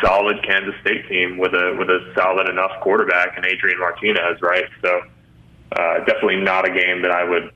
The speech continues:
anticipate them winning. Um, but, you know, uh, again, it's, it's, it's a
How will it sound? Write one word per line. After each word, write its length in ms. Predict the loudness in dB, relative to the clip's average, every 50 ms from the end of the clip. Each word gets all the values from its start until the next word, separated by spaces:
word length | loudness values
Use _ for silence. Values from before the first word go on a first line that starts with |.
| -6
anticipate 680 | -4 -4 -4 -4 -8 -12 -12 -6 -2 -2 -2 0 0
them 220 | 0 0 0 0 0
winning. 400 | 0 0 0 -2 -2 -6 -10 -16 _ _ _
Um, 600 | -2 0 0 2 2 0 0 0 0 -2 -4 -6 -12 _ _ _ _ _ -20 -20 -20 -14 -2 0
but, 160 | 0 2 4
you 80 | 2
know, 340 | 2 2 0 0 -2 -6 -12 -16 -20 -20 _ _ 0
uh, 400 | 2 4 4 4 4 4 2 2 2
again, 440 | 0 0 0 0 0 0 -2 -6 -10 -16 -20 -20 _ -12
it's, 160 | -12 -12 -12 -14 -16 -6 -2
it's, 240 | -2 -2 -2 -4 -8 -6
it's 240 | -6 -6 -6 -8 -12
a 100 | -8